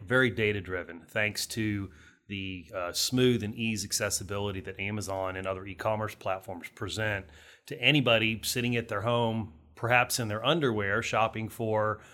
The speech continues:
a new mobile device, um, or even something as commoditized as paper towels. Uh, the nice thing about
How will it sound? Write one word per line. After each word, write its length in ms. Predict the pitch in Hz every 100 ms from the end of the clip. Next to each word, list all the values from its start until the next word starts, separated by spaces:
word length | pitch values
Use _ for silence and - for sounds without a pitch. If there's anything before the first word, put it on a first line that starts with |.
| - - -
a 80 | 104
new 160 | 110
mobile 300 | 113 110 101
device, 760 | 95 98 131 127 123 117 - -
um, 400 | 113 104 101 98
or 180 | 113 117
even 300 | 120 107 101
something 440 | - 135 127 113 101
as 120 | -
commoditized 840 | 107 113 139 123 113 104 107 92
as 220 | 104 101 -
paper 300 | 110 107 98
towels. 640 | 147 139 95 87 101 - - - - _ -
Uh, 260 | 92 85 90
the 100 | 107
nice 380 | 107 113 147 -
thing 160 | 147 127
about 480 | 110 113 107 110